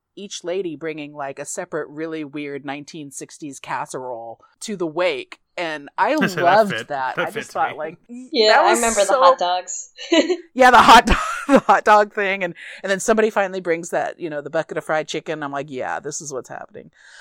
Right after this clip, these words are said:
Speaker 1: Um, all that was just, like, kinda great, and then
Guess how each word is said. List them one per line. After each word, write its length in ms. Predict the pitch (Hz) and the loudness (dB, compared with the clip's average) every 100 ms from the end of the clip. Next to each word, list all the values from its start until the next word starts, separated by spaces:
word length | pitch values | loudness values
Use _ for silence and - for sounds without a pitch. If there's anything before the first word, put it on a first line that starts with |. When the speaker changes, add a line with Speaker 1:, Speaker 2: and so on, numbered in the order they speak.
| - - | -12 0
Speaker 1:
Um, 400 | 170 147 143 131 _ 196 - | 2 2 -2 -10 _ _ 2
all 180 | 214 294 | 4 6
that 100 | 381 359 | 2 -2
was 160 | 359 | -6
just, 360 | - 339 - - - | -6 -8 -8 -16 -10
like, 200 | 208 - - - _ _ _ _ _ _ _ | -8 -10 -20 -20 _ _ _ _ _ _ _
kinda 320 | - 226 240 | -10 -4 -4
great, 400 | 220 180 190 233 - | -4 -2 0 0 -2
and 140 | 202 | -4
then 340 | 202 196 196 | -4 -6 -10